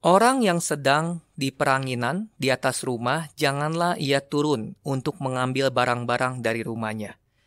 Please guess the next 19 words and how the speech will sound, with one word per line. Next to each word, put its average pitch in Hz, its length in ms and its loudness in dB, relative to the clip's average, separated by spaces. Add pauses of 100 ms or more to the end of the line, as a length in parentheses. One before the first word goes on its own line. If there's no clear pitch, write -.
(420)
Dan 139 240 4
orang 185 400 4
yang 165 160 0
sedang 180 480 2
di 156 160 0
ladang, 127 480 0 (240)
janganlah 160 640 4
ia 165 160 2
kembali 143 720 2
untuk 143 320 -2
mengambil 135 720 0
pakaiannya." 107 640 -2 (1800)
Ada 226 480 4
dua 160 640 2 (800)
hal 196 240 6
yang 165 160 2
bisa 143 200 -2
kita 139 200 0
lihat 135 320 -2